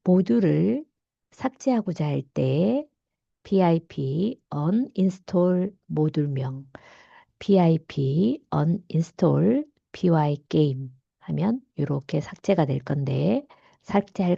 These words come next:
거냐?" 이렇게 물어보게 되어 있습니다. 그러면 yes 눌러서 외부, 어, 모듈 삭제를 할 수도 있습니다. 실습을 해보겠습니다.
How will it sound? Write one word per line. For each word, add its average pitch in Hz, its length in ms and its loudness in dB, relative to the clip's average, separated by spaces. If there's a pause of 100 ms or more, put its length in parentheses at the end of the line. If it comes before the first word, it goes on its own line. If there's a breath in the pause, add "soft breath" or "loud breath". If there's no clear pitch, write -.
거냐?" 208 440 4 (160)
이렇게 151 280 -4
물어보게 143 520 2
되어 139 200 -2
있습니다. 143 720 -8 (440)
그러면 190 420 2 (440)
yes - 400 -2
눌러서 143 800 0 (580 loud breath)
외부, 147 680 4 (500 soft breath)
어, 131 320 -4
모듈 147 540 2
삭제를 147 840 0 (100)
할 - 200 -6
수도 - 260 -6
있습니다. 131 680 -10 (2250)
실습을 165 540 -2
해보겠습니다. 143 1120 -2